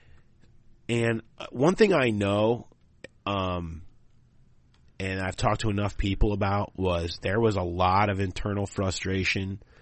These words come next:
both amongst players and coaching staff with Carlos Dunlap and effort, uh, throughout that first half in particular.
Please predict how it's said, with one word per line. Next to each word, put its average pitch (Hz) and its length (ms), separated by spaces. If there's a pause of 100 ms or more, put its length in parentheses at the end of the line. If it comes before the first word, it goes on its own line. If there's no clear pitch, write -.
(300)
both 82 380 (720)
amongst 85 400
players 113 600 (600)
and 87 100
coaching 120 360
staff - 380
with 104 180
Carlos 113 340
Dunlap 110 440 (200)
and 85 580 (1120)
effort, - 480 (1000)
uh, 92 180
throughout 92 460
that 110 240
first 113 240
half 110 260
in 117 80
particular. 120 680